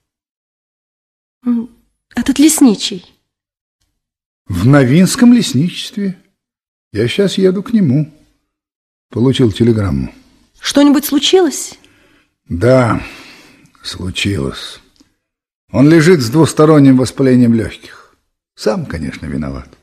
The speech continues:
Speaker 2: Он заложил здесь большие питомники скоро растущих деревьев, а в самом начале месяца ударили утренники, помните? Даже у нас в Москве крыши были белые от инея.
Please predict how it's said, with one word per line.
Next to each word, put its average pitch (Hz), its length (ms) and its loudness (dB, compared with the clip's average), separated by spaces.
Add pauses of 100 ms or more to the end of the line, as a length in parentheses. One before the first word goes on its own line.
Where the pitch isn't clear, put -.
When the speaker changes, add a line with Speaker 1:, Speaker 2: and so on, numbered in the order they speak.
(640)
Speaker 2:
Он 220 200 6
заложил 175 540 4
здесь 131 320 -2
большие 151 360 0
питомники 170 520 0
скоро 160 400 0
растущих 139 540 0
деревьев, 165 680 0 (540)
а 110 120 -2
в - 60 -4
самом 170 200 2
начале 165 300 2
месяца 180 380 2
ударили 156 380 4
утренники, 104 500 0
помните? 135 400 -2 (300)
Даже 117 180 0
у 135 40 4
нас 135 220 2
в 139 40 -2
Москве 131 340 2
крыши 120 320 -2
были 110 220 2
белые 98 400 -2
от 95 160 -8
инея. 64 380 -2